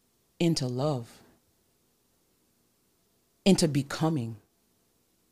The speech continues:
into purpose, into passion, into truth, into something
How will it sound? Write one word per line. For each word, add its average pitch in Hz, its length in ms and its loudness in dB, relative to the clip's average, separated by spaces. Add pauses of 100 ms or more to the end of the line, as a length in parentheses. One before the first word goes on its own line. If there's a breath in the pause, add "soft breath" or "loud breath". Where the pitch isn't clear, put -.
(640)
into 208 240 4
purpose, - 800 0 (260 loud breath)
into 208 220 4
passion, 202 560 2
into 208 200 4
truth, 233 460 2
into 220 240 4
something 208 640 4